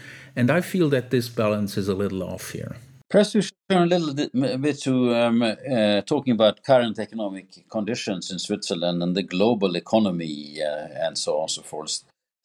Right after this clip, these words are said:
Speaker 2: First, uh, let me ask you, much of the, uh, of the global economy, certainly, uh, Europe, the euro area, and the U S are suffering from very high inflation rates. In the Baltic countries, we have inflation rates over twenty percent. The euro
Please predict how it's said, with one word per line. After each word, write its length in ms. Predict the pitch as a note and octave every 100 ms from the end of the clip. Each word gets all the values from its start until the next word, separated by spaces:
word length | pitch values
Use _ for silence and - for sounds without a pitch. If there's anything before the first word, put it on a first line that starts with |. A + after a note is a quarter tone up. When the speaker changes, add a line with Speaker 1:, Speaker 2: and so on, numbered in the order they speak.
| - - -
Speaker 2:
First, 440 | C4+ A#3 - _ - - - - -
uh, 320 | C#3 B2 A#2 - - -
let 200 | D3+ F3
me 80 | F#3
ask 300 | F3+ F3 -
you, 320 | D3+ C#3 C#3+ -
much 340 | D#3 F#3+ B3 -
of 140 | C#3+
the, 420 | B2+ B2 A#2+ A2+ -
uh, 640 | - - F2+ - - -
of 80 | G#2+
the 80 | A2
global 300 | A#2+ A2+ G2
economy, 420 | - A#2+ F2+ E2
certainly, 720 | - C#3+ C3 G#2 G2+ G2 G2 - - - -
uh, 600 | F#2+ F#2+ F2+ F2+ F2 F2+ F2 F2 -
Europe, 480 | G2+ D#3+ A2+ G#2 - A#2 A2 F#2 F2+
the 100 | F#2+
euro 340 | D#3+ C3+ F2+
area, 520 | D#2+ D#2+ D#2+ F2 A#2 _ _ _ _ _ -
and 160 | G#2+
the 80 | G#2+ A#2
U 120 | A#2+ D3
S 380 | C3 - -
are 180 | - D#3+
suffering 560 | C3+ G3 F3+ E3+ A2 G2+
from 200 | G#2+ G2+
very 240 | A2+ G2+
high 280 | F#2 G2+ F#2+
inflation 600 | F2 E2 D#3 D#3+ D#3 G#2+
rates. 400 | E2 D#2+ F2 -
In 100 | G2
the 60 | F#2
Baltic 460 | E2+ A2 A2 G#2+
countries, 400 | - G#2 - G2
we 100 | G2+
have 160 | F#2+ F2+
inflation 440 | F2+ F#2 F2+ G2
rates 220 | F#2 F2 G2
over 220 | F2 F2
twenty 320 | F#2 F2 -
percent. 480 | - - G#3+ E3 D#3
The 80 | G#2+
euro 400 | G3 F3+ F#2